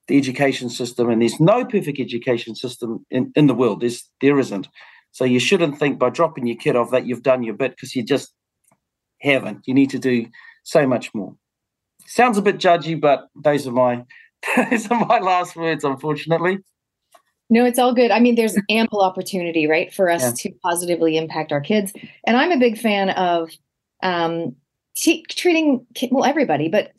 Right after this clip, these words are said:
Speaker 2: our kids in particular, equal but not the same.
Speaker 1: Hmm.
Speaker 2: Meaning, you know, I, so they're equal, but they're not the same. So I'm gonna parent one of my kids slightly different than the other in terms of the way that I motivate or incentivize, or,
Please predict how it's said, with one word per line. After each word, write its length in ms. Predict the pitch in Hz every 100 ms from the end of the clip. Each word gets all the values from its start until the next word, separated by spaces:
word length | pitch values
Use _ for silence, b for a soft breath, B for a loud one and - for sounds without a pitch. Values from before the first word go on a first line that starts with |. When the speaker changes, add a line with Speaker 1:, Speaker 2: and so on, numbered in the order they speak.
| - -
Speaker 2:
our 100 | 220
kids 260 | 277 247
in 200 | 220 208
particular, 480 | 208 190 190 175 165 -
equal 360 | 247 247 285
but 160 | 254 214
not 260 | 208 -
the 60 | 180
same. 560 | - 160 139 165 240 - _ _ _ _ -
Speaker 1:
Hmm. 180 | 208 156 202 -
Speaker 2:
Meaning, 320 | 202 190 190
you 100 | 220
know, 260 | 196 170 - -
I, 100 | -
so 220 | - 220 196
they're 140 | 208
equal, 400 | 262 349 190 170
but 160 | 190 190
they're 80 | 233
not 200 | 349 339
the 80 |
same. 320 | 240 254 226 185
So 160 | 202
I'm 120 | 208
gonna 180 | 214 214
parent 560 | - - 285 247 233 - _
one 260 | 208 240 262
of 80 |
my 140 | 233 196
kids 340 | 202 185 -
slightly 360 | - 285 381 349
different 320 | - - 294
than 140 | 277 269
the 140 | 254
other 300 | 262 208 180 B B B
in 100 | 226
terms 280 | 220 214 202
of 140 | 190
the 80 | 185
way 120 | 180
that 120 | 165 147
I 80 |
motivate 600 | 170 240 254 233 233 233 190
or 120 | 165
incentivize, 800 | 165 - 220 220 208 190 190 175
or, 200 | 156